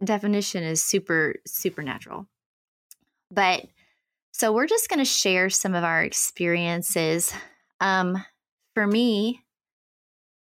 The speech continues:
I am a seer, meaning that I have seen angels and demons, but not all the time, just when the Lord allows me to see them.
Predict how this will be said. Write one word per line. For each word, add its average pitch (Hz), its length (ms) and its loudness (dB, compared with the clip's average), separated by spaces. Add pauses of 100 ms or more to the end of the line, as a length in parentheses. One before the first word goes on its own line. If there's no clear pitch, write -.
I 190 640 0
am 185 140 -2
a 226 60 0
seer, 165 680 -2 (640)
meaning 170 540 -2
that 151 600 0 (640)
I 180 200 0
have 208 200 -2
seen 185 220 -4
angels 175 400 -2
and 233 180 2
demons, 175 580 -2
but 175 120 -6
not 170 220 0
all 156 200 0
the 160 120 -4
time, - 560 -6 (400)
just 196 340 0
when 190 120 -4
the 175 100 -4
Lord 165 300 -2
allows 160 460 -2
me 175 120 -6
to 170 80 -6
see 302 260 0
them. 190 380 -2